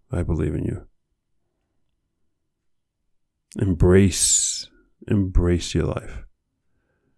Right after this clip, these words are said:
Embrace all the exciting decisions you have that are gonna make, fulfill you, that's gonna make you feel fantastic.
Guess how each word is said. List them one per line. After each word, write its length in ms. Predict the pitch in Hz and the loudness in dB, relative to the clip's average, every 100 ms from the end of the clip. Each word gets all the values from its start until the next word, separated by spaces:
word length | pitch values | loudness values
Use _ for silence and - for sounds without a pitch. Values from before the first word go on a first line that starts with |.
| _ _ - | _ _ -4
Embrace 540 | 87 80 92 92 - | -4 2 4 4 0
all 300 | - 95 92 | 0 2 4
the 140 | 82 82 | 2 -2
exciting 840 | - - - - 90 82 80 80 | -4 -4 -2 0 0 -2 -4 -6
decisions 640 | 80 - - 95 87 82 - | -8 -8 -4 -4 -4 -6 -6
you 140 | - | -8
have 520 | - - - - - | -10 -12 -10 -12 -12
that 100 | - | -10
are 40 | 82 | -8
gonna 160 | 80 | -8
make, 440 | 82 90 87 - - - - - - - - - - - - - | -4 -2 -2 -6 -18 -20 -20 -20 -18 -18 -16 -14 -14 -14 -16 -12
fulfill 540 | - 98 - 117 101 98 | -2 0 4 6 6 6
you, 260 | 90 82 | 4 2
that's 160 | 76 - | -2 -4
gonna 180 | 117 95 | -4 -2
make 360 | 95 92 - | -2 -2 -6
you 60 | - | -10
feel 320 | - 98 87 | -6 -6 -2
fantastic. 1080 | - - - - - - - - - - | -2 0 -2 -6 -6 -6 -8 -10 -14 -16